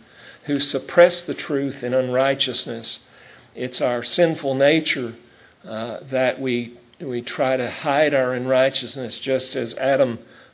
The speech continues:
uh, and Eve put on the fig leaves. Uh, there's a, a hiding that we do, and we hide that and harbor those, those things that are offensive to God in our hearts.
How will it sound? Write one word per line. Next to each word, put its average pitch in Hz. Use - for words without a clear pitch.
uh, 113
and 123
Eve 139
put 147
on 131
the 117
fig 156
leaves. 123
Uh, 104
there's 123
a, 113
a 117
hiding 135
that 127
we 120
do, 127
and 110
we 110
hide 147
that 120
and 85
harbor 139
those, 117
those 120
things 117
that 120
are 120
offensive 151
to 131
God 117
in 117
our 110
hearts. 147